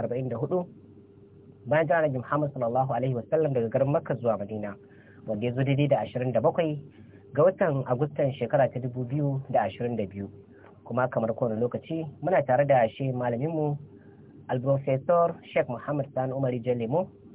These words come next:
babban malami a tsangar nazarin shari'a da addinin musulunci ta Jami'ar Bayero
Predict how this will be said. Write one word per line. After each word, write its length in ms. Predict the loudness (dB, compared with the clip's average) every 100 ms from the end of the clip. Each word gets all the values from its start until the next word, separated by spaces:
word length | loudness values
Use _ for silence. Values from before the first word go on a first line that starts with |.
| -4
babban 240 | 2 4 4
malami 240 | 4 2
a 80 | 2
tsangar 300 | 0 -2 0
nazarin 320 | 0 0 0
shari'a 300 | 2 4 6
da 80 | 4
addinin 240 | 2 -2 -6
musulunci 720 | -4 -4 -4 -6 -6 -6 -4
ta 100 | 0
Jami'ar 320 | 2 4 2 4
Bayero 160 | 2